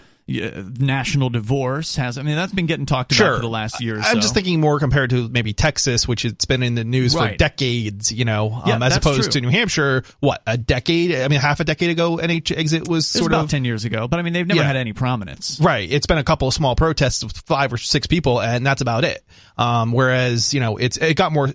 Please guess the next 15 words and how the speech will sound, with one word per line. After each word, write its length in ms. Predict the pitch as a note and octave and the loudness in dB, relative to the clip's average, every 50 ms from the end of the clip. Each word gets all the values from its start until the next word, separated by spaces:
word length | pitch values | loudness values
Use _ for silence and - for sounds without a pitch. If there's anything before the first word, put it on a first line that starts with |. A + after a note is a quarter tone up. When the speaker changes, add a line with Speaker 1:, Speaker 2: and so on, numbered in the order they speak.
| - - | -4 -6
Speaker 2:
substantial 880 | - - C#3 A2 A2 - - - F3 F3 F3+ E3 - C#3+ B2+ A#2+ A2+ - | -6 -4 -4 -2 -2 -2 0 0 0 0 0 0 0 0 0 0 0 -2
much 200 | B2+ C3 - - | -2 -2 -2 -2
more 140 | B2+ G#2 F#2+ | -2 -2 -2
recently 300 | A#2 C3 - C#3 A#2 A#2 | -2 -2 -2 -2 -4 -6
in 60 | G#2 | -6
the 60 | F#2+ | -4
past 300 | - A#2+ A2+ - - - | -2 0 0 0 0 0
year, 160 | G#3 A3 D#3+ | 0 2 2
but 160 | B2+ C3 C3 - | 2 2 2 0
up 140 | C#3 - | 0 0
until, 420 | C#3 B2 - C3 A#2 A#2 A2 A2 - - | 0 0 0 2 2 0 0 -2 -4 -2
you 80 | C#3+ A#2+ | -2 -2
know, 60 | A2+ | 0
this 300 | G#2 C#3 C3+ - - - | 0 0 0 0 0 0
year, 400 | F3 A#3+ A#3 D#3 C3 B2 B2+ | 0 2 2 2 2 0 -2